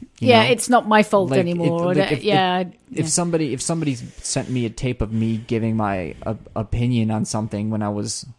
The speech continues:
Speaker 2: Three. <laughs>
Speaker 1: three, I'd be like, "It doesn't count. What are you talking
Speaker 2: <laughs>
Speaker 1: about? Get, I was a, you know, I was a baby."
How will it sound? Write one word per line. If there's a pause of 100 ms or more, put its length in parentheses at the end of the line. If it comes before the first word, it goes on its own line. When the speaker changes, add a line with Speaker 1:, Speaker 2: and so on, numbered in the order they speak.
Speaker 2:
Three.
<laughs> (120)
Speaker 1:
three,
I'd
be
like,
"It
doesn't
count. (260)
What
are
you
talking
Speaker 2:
<laughs>
Speaker 1:
about?
Get,
I
was
a,
you
know,
I
was
a
baby."